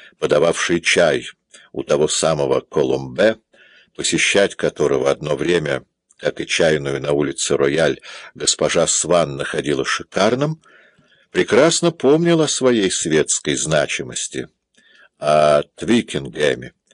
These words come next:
ничуть не заблуждаясь относительно причин, по которым ему доставляло большее удовольствие бывать у Колумбе, чем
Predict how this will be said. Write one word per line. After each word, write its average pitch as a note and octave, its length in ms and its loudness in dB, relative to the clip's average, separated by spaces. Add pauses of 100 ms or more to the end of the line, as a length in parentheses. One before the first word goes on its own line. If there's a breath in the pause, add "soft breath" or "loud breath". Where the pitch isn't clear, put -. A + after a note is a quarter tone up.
(220)
ничуть C#3+ 440 -2
не D3+ 100 0
заблуждаясь C3 760 2
относительно F2+ 720 -2
причин, C3+ 500 -2
по - 120 -6
которым D2+ 460 0
ему D2 300 -2
доставляло D2 600 0
большее D#2+ 480 0
удовольствие D2+ 720 0
бывать D2 460 0
у D#2+ 120 -6
Колумбе, G#2+ 680 -2 (360 loud breath)
чем B2+ 440 -2